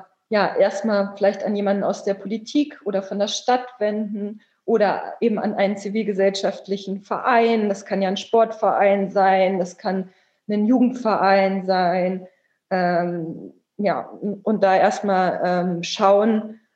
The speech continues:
ob, ob die, ähm, auch irgendwie Leute haben, die sich, die Lust hätten, sich dafür zu engagieren, dass es mal so eine Partnerschaft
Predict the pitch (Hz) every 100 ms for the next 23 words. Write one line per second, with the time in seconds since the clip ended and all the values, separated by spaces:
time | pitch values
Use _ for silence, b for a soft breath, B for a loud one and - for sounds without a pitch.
0 | _ 208 202 - - 190 - 208 202 185
1 | 180 180 180 180 175 - 233 254 226 208
2 | 190 190 190 202 185 180 175 175 180 185
3 | 175 180 - - 185 185 196 202 247 -
4 | 185 190 180 - 185 - 180 - 180 180
5 | 175 208 208 180 208 180 - 175 170 180
6 | 175 180 - 175 180 180 190 190